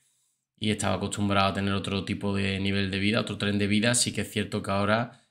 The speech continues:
eh, si tenías una mansión que ahora no puedes mantener, en limpieza, en jardinería,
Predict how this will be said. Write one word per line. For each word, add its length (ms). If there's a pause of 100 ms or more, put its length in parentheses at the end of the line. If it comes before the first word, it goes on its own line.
(160)
eh, 280
si 140
tenías 240
una 120
mansión 360
que 60
ahora 140
no 100
puedes 180
mantener, 600
en 160
limpieza, 520
en 100
jardinería, 720